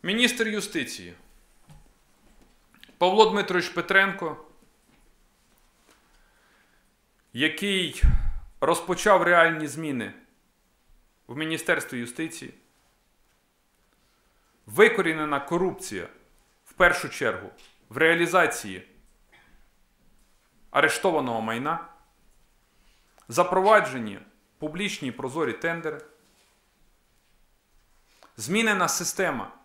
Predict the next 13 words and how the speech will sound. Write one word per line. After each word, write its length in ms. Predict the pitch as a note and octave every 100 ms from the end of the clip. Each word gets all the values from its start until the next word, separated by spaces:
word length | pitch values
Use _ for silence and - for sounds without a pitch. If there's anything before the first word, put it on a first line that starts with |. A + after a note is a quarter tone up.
| _ _ _ _ _ _ _ _ _
реєстрації 720 | C3 D3+ D3+ - F3 F3 E3 D3+
майна, 380 | C#3+ C#3 B2 - _ _ _ _ _ _ _ _ _ - _ - F3 _ _ _ _ _ A3 - _ _ _ _ _ _ _ _ _ _
підготовлені 1000 | F#3+ D#3 F#3+ - A#3 - A#2 G2+ F2+ - _ _ _
і 100 | C#3
внесені 760 | D#3+ G3+ F3+ E3+ C#3 A#2+ G#2 -
до 120 | C3
парламенту 680 | C#3+ D#3 D#3 B2 G2+ G2 - _ _ _ _ _ _ _ _ _ _ _ _ _ _
необхідні 840 | D3 F3+ F3+ G3+ E3+ C#3 B2+ A2+
зміни 360 | - D3+ E3 C3+
до 160 | B2
законодавства 840 | C3 - D3+ C#3+ C#3 A2 - - - _ _ _ _ _ _ _ _ _ _
щодо 380 | - E3 C#3+
правової 840 | - D#3 D#3+ E3+ D3+ B2+ G2 -